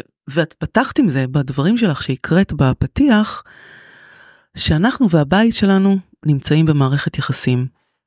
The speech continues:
ומערכת היחסים הזו שאנחנו נמצאים עם הבית, היא מערכת יחסים ארוכת שנים, שמתחילה עוד בבית שנולדנו וגדלנו בו. בעצם זה הבית הראשון שיש לנו בכלל ב-, ב-,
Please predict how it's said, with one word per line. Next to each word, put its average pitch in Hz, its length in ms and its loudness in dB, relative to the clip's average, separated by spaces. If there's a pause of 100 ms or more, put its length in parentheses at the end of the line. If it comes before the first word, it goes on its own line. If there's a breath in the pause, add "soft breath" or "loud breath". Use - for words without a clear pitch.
ומערכת 143 640 0
היחסים 190 540 0
הזו 160 180 0
שאנחנו 147 440 -4
נמצאים 185 600 0 (320)
עם 143 140 -2
הבית, 185 500 0 (100)
היא 156 100 0
מערכת 156 380 0
יחסים 180 500 0
ארוכת 147 380 0
שנים, 151 440 2 (680 loud breath)
שמתחילה 165 600 0
עוד 185 180 0
בבית 156 380 -2
שנולדנו 147 500 0
וגדלנו 139 480 0
בו. 135 180 -2 (1040 loud breath)
בעצם 190 260 2
זה 208 160 2
הבית 190 320 0
הראשון 165 460 -2
שיש 151 340 -4
לנו 151 220 -2
בכלל 139 360 -2
ב-, 135 300 -2 (100)
ב-, 127 220 -4